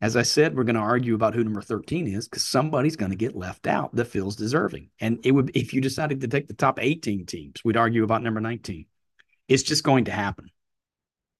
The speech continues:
The good news is, is the kind of travesties I think we've seen this year. You know, Ohio State has been left out with one loss. Georgia's been left out with one loss.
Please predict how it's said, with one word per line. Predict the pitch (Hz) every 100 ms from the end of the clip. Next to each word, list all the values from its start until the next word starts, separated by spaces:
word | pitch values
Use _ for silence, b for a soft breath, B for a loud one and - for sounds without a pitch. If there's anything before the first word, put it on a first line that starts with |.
| -
The | 135
good | 180 202
news | 131 104
is, | 107 101
is |
the | 101
kind | 123 104
of |
travesties | - 117 113 - 90
I | 95
think | 90 85
we've | 90
seen | - 98 90
this | 127 -
year. | 123 117 - b b _ _
You | 220
know, | 170
Ohio | 131 147 127
State | - 127
has | 117
been | - 117
left | 113 -
out | 104 107
with | 110 90
one | 90 110 107
loss. | 98 98 104 - - _ _ _ _ _ _ _
Georgia's | - 104 117
been | 117 120
left | 113 113 -
out | 107 -
with | 90
one | 90 104 104
loss. | 92 95 95 -